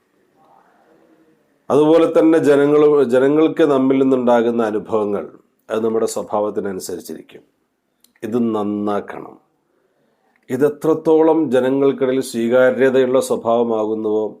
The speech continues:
അത്രത്തോളം ആഖിറത്തിൽ നമ്മൾ രക്ഷപ്പെടും. ഒരുപക്ഷെ നമ്മുടെ പല തിന്മകളെയും മറികടക്കാൻ ഈ സൽസ്വഭാവം കൊണ്ട്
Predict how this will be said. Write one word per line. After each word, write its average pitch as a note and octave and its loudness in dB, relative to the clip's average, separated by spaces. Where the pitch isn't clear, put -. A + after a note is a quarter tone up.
അത്രത്തോളം A2+ -2
ആഖിറത്തിൽ G#2+ -6
നമ്മൾ G2 -10
രക്ഷപ്പെടും. E2+ -18
ഒരുപക്ഷെ D#3 0
നമ്മുടെ D3 2
പല C#3+ 0
തിന്മകളെയും C3+ 2
മറികടക്കാൻ A#2+ -2
ഈ - -12
സൽസ്വഭാവം G#2 -6
കൊണ്ട് G2+ -8